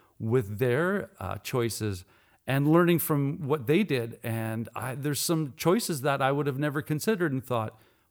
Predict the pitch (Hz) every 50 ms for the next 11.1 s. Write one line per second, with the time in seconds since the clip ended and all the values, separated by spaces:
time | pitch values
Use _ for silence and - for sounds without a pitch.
0 | _ - - - 180 202 202 175 123 139 143 - 160 143 - - 180 165 170 -
1 | - 156 - 202 240 - - 131 110 101 101 95 90 - - - 104 101 101 95
2 | - _ _ _ _ _ _ - 151 233 311 320 233 127 87 - - _ _ _
3 | _ _ - - 175 202 214 214 208 214 156 139 196 175 165 - - 208 196 -
4 | - 254 233 - 156 135 120 110 - - - - _ - 139 185 220 - - 151
5 | 170 214 269 262 - 320 311 302 - - - 147 135 123 117 120 127 151 151 -
6 | - _ _ _ _ _ _ _ - 135 139 156 - - - - 107 110 151 180
7 | 180 - 143 135 117 107 104 101 95 92 87 90 - _ _ _ _ - 156 156
8 | - 190 185 190 190 226 196 165 165 156 151 120 117 135 135 - 139 135 147 -
9 | - 143 143 147 - - 131 117 107 101 95 92 - - - _ _ _ - 101
10 | 104 104 104 104 104 104 - - - 107 107 110 120 131 127 127 123 131 127 -
11 | 131 113